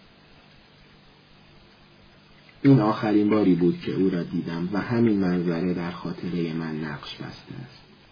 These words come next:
آقای ناظم، خواهشمندم کوتاه کنید. دیگر سوالی نکنید. من دیگر چیزی ندارم به شما بگویم. تازه هم هیچ چیز به شما نگفتم. آنچه درون مرا میکاود و میخورد هنوز هم گفته نشده.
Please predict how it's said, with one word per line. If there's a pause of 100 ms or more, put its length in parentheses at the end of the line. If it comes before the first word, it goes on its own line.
(720)
آقای
ناظم، (360)
خواهشمندم
کوتاه
کنید. (400)
دیگر
سوالی
نکنید. (560)
من
دیگر
چیزی
ندارم
به
شما
بگویم. (800)
تازه
هم
هیچ
چیز
به
شما
نگفتم. (800)
آنچه
درون
مرا
میکاود
و
میخورد
هنوز
هم
گفته
نشده.